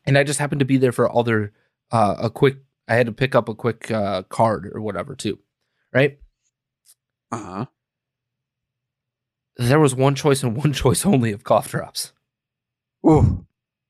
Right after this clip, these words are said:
Speaker 2: Please tell me it was at least a decent flavor.
Speaker 1: No, no, uh-uh. No. So it didn't get 'em. I just ordered the cough drops on Amazon, that's all.
Speaker 2: That's still dumb.
Speaker 1: Yeah, and,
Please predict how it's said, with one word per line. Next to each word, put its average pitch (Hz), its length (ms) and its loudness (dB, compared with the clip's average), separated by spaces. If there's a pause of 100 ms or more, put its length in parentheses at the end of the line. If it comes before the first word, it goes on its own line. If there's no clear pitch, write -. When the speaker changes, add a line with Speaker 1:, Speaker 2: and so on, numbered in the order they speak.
(840)
Speaker 2:
Please 170 200 2
tell 165 120 2
me 147 60 0
it 135 60 0
was 127 120 -4
at 120 60 -6
least 131 200 -8
a 113 40 -8
decent 143 380 -12
flavor. 107 420 -6
Speaker 1:
No, 131 400 4
no, 104 640 0
uh-uh. 107 320 -6 (360)
No. 104 220 -8 (240)
So 104 220 -4
it 101 80 -8
didn't 110 200 0
get 101 160 -10
'em. 117 140 -20 (1600)
I 151 100 0
just 160 140 4
ordered 117 340 4
the 104 80 -12
cough 101 200 0
drops 104 240 -10
on 95 100 -10
Amazon, 95 440 -14
that's 101 160 -18
all. - 180 -18 (3000)
Speaker 2:
That's 127 180 -2
still 110 240 -6
dumb. 98 380 -10 (1400)
Speaker 1:
Yeah, 127 260 2
and, 139 240 -4